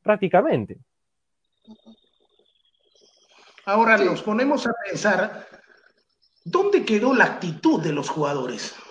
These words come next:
Speaker 2: El Chaca Arias, el jugador que lo íbamos a vender a México,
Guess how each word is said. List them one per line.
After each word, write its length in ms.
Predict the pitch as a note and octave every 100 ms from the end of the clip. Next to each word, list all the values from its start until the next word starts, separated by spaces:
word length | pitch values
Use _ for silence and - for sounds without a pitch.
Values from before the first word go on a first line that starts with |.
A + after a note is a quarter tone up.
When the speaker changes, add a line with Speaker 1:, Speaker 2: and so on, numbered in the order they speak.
| - _ -
Speaker 2:
El 180 | F#3 E3
Chaca 480 | - C#4 C4+ A#3+ B3+
Arias, 360 | G3 D3 - F3
el 60 |
jugador 460 | C#3+ F#3+ A3 B3+ A3+
que 100 | E3+
lo 100 | G3+
íbamos 380 | C4+ B3 G#3 F3
a 80 |
vender 320 | D#3+ D3+ G#3+ G3
a 80 |
México, 1000 | D#3 D#3+ A#3 C4 B3 - F#3+ D#3 E3 C#3